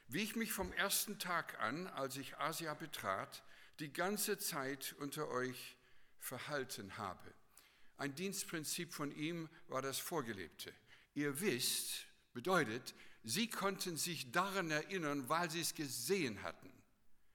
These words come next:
„Ihr wisst, ihr habt's beobachtet.“ Er gebraucht diese Worte mehrfach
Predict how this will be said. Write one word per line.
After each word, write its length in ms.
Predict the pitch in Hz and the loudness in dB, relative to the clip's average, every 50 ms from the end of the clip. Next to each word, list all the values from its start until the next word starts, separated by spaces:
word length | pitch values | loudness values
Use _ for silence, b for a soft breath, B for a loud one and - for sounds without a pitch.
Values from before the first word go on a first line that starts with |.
| - _ _ | -20 _ _
„Ihr 220 | - 202 214 196 185 | 0 0 0 2 4
wisst, 320 | 196 143 104 - - - | 4 4 4 4 2 2
ihr 120 | - 170 165 | 0 4 4
habt's 220 | 190 190 - - | 4 2 2 -4
beobachtet.“ 580 | - 185 180 175 165 143 120 104 - - 120 - - | -4 0 0 0 4 6 4 4 4 2 -6 -2 0
Er 140 | 139 147 143 | 0 0 2
gebraucht 580 | 151 160 - 143 151 175 202 190 - - - B B B B B B B 143 | 0 -6 -2 2 4 4 4 4 0 -6 -12 B B B B B B B -4
diese 340 | 185 220 208 214 214 170 156 | -2 2 2 2 2 2 2
Worte 300 | 160 151 151 - 165 147 | 2 2 2 2 -2 0
mehrfach 600 | 143 143 156 196 208 - - - 110 95 90 | 0 2 4 4 4 4 4 2 2 0 0